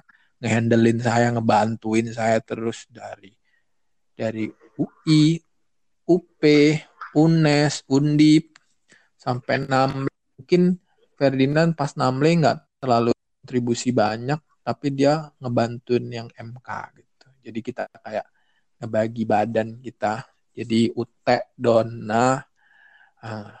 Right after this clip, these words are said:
ngebantuin M K, saya Andi ngebantuin namle gitu.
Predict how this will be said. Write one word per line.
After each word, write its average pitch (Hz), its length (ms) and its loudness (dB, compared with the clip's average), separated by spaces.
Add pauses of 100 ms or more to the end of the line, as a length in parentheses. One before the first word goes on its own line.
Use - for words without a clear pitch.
(180)
ngebantuin 104 800 -2
M 101 160 -14
K, 135 120 -4 (600)
saya 113 560 0
Andi 113 480 0
ngebantuin 110 640 -10
namle 104 480 -12 (320)
gitu. - 320 -20